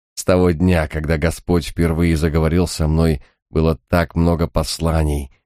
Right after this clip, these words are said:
так много мыслей». Он издал вздох, больше напоминающий стон. «Господь надоумил меня установить заряд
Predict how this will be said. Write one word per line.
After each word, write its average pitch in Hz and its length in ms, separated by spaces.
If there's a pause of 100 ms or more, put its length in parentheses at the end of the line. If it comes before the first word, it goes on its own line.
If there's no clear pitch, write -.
(240)
так 80 220
много 82 380
мыслей». 78 720 (240)
Он 104 240
издал 98 360
вздох, 82 500
больше 87 360
напоминающий 87 640
стон. - 500 (500)
«Господь 85 720
надоумил 87 580
меня 87 320
установить 82 540
заряд 85 400